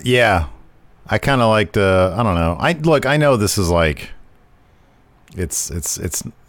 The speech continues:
I know you're not into this material. I just, I, I really like the participants involved, and, and I, I, I really like the Jeff Hardy interview tonight.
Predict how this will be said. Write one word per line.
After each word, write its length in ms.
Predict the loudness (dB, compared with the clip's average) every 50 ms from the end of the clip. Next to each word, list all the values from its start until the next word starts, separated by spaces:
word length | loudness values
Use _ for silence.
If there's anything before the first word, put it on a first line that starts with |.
| _ _ _ -4
I 80 | -2 0
know 120 | 2 2
you're 160 | 2 2 2
not 240 | 2 2 2 2 2
into 200 | 0 0 0 0
this 220 | 0 0 0 -2
material. 680 | -4 -4 -2 0 2 2 4 4 4 2 2 0 -2 -4 -8 -16 -20 -20 -20 -20 -20 -20 _ _ _ _ _ _ _ _ -20
I 280 | -20 -20 -10 -6 -6 -4
just, 240 | -4 -4 -4 -4 -4
I, 180 | -2 -2 -2 -2
I 120 | 0 0
really 340 | 0 0 2 2 2 2 2
like 220 | 2 2 0 0 -2
the 80 | -4
participants 640 | -4 -2 -2 -2 -2 -2 -4 -4 -4 -4 -4 -2 -4
involved, 460 | -4 -4 -2 -2 0 0 0 0 0
and, 180 | 0 0 0 -2
and 300 | -2 -2 -2 -2 -2 -2
I, 140 | -4 -4 -2
I, 200 | 0 0 2 2
I 140 | 2 2 2
really 280 | 2 2 4 4 4
like 180 | 4 2 2 0
the 80 | 0 0
Jeff 200 | 0 0 0 2
Hardy 280 | 2 2 2 2 2
interview 260 | 0 0 0 0 0
tonight. 340 | 0 0 0 0 -2 -2 -4